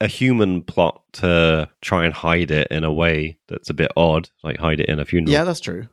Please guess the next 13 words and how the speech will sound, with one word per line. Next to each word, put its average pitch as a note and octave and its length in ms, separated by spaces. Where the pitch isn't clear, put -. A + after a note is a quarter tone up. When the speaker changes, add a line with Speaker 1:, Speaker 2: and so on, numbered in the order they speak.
Speaker 1:
parlor. D2 480
And D#2+ 100
they D#2+ 120
have F#2+ 260
human E2+ 340
lackeys D#2+ 380
to - 80
do D#2+ 180
this C#2 160
kind D2 140
of C2+ 80
stuff. C#2 280
So D2+ 340